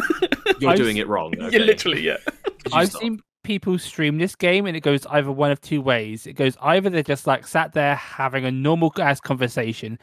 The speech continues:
Speaker 3: and it's just basically has something on in the background, or they're spraying each other, making <laughs> squirting jokes constantly. So,
Speaker 1: No,
Speaker 3: you know.
Speaker 1: I,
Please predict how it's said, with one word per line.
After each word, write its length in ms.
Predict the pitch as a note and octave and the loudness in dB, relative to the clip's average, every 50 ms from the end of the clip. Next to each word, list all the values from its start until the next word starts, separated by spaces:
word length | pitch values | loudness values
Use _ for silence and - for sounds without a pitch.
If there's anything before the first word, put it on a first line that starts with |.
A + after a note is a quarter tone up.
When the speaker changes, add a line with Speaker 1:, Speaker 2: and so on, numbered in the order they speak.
| - - - _ | -16 -20 -20 _
Speaker 3:
and 100 | - C3 | -12 -10
it's 120 | B2+ B2 - | -10 -10 -4
just 220 | - D#3+ D3 - | -2 -2 -2 0
basically 420 | - C#3 B2+ - - C#3 - C3 B2 | -2 -4 -4 -4 -10 -12 -10 -8 -4
has 160 | C3 C3 - | -4 -4 -2
something 180 | - C3+ C#3+ C#3 | -4 -6 -6 -4
on 100 | C3 B2+ | -2 -2
in 100 | C3 C3 | -2 -2
the 60 | C3 | -2
background, 520 | - C#3 - - - D3+ D3 D#3 E3+ - - - - - - - - - _ _ _ _ _ _ | -2 -2 -2 -2 -2 -2 -2 -2 -4 -6 -10 -16 -20 -20 -20 -20 -20 -20 _ _ _ _ _ _
or 280 | - F3+ F3 E3+ E3+ D3+ | 2 4 6 6 6 4
they're 200 | D3+ D3+ C#3+ C#3+ | 4 4 4 4
spraying 360 | C3 - - C#3+ B2+ B2+ B2+ C#3 | 2 0 2 2 2 2 2 -2
each 220 | D#3 - - - - | -6 -8 -8 -8 -6
other, 140 | A#2+ B2+ B2+ | -6 -4 -4
making 300 | B2 B2 - - C3+ A#2 | -4 -6 -6 -6 -10 -10
<laughs> 100 | - - | -12 -12
squirting 600 | - - - - G3 - - - C4+ B3 A3+ - F4+ D#4 | -12 -14 -2 0 0 0 0 0 0 0 2 4 2 2
jokes 580 | F3+ F4+ F4+ - - F#4+ F4 - - G#4+ - - - - - - | 2 2 0 2 2 0 -2 0 -4 -8 -8 -8 -10 -12 -10 -4
constantly. 1040 | - A#3 F#3 G3 A#3 - - - - G3 F#3+ - - F3 F3+ F3+ - - A3 G#3 - _ _ _ | 0 0 0 0 -2 -6 -14 -6 -4 -4 -4 -4 -10 -10 -10 -10 -10 -10 -14 -16 -18 _ _ _
So, 300 | - - E3 D3 C#3 D3 - _ - C4+ C4+ A#3 - - - - _ _ - - - - - - - - | -14 -12 -10 -8 -8 -8 -10 _ -16 -14 -14 -14 -14 -14 -18 -20 _ _ -20 -20 -20 -20 -20 -20 -20 -8
Speaker 1:
No, 100 | - A2 | -2 0
Speaker 3:
you 60 | G#2+ - | 2 2
know. 240 | A#2 A2 A2+ C3 C3 - _ _ - | 2 0 -2 -4 -8 -12 _ _ 0
Speaker 1:
I, 140 | C#3+ C3 | 0 0